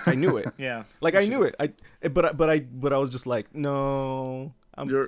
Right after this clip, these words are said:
Speaker 1: it's
Speaker 3: your
Speaker 1: my
Speaker 3: heart.
Speaker 1: team."
Speaker 3: Your heart.
Speaker 2: Your
Speaker 3: Yeah.
Speaker 2: heart.
Speaker 1: Yeah,
Speaker 2: Exactly.
Speaker 3: Your heart,
Speaker 2: Yeah,
Speaker 3: dude. You
Speaker 2: exactly.
Speaker 3: can't bet with your heart.
Speaker 2: Yeah.
Speaker 3: That's the
Speaker 2: Uh,
Speaker 3: problem.
Speaker 2: this one, well, they broke my heart. That's probably why I'm, I'm,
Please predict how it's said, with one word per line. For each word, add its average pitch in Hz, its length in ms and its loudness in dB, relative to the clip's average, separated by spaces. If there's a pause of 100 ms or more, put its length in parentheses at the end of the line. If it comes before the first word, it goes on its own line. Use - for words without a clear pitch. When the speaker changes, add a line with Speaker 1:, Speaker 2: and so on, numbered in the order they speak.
Speaker 1:
it's 160 80 0
Speaker 3:
your 135 100 4
Speaker 1:
my - 60 2
Speaker 3:
heart. 165 200 4
Speaker 1:
team." 175 220 -2
Speaker 3:
Your 143 120 6
heart. 160 300 4
Speaker 2:
Your 151 180 -2
Speaker 3:
Yeah. 147 140 4
Speaker 2:
heart. 127 180 -2
Speaker 1:
Yeah, 156 80 -4
Speaker 2:
Exactly. 139 380 0
Speaker 3:
Your 147 120 4
heart, 160 300 4
Speaker 2:
Yeah, 135 80 -2
Speaker 3:
dude. 143 160 2
You 139 60 0
Speaker 2:
exactly. 143 160 2
Speaker 3:
can't 180 140 2
bet 180 140 4
with 170 120 0
your 147 100 2
heart. 147 320 2 (180)
Speaker 2:
Yeah. 123 300 -4 (320)
Speaker 3:
That's 151 240 4
the 151 60 2
Speaker 2:
Uh, 147 40 0
Speaker 3:
problem. 123 440 0
Speaker 2:
this 202 260 0
one, 196 300 -2
well, 208 180 2
they 240 120 -2
broke 190 280 -2
my 156 140 -2
heart. 123 260 -2
That's 139 140 -4
probably 165 260 2
why 147 260 2
I'm, 143 120 -2
I'm, 165 200 0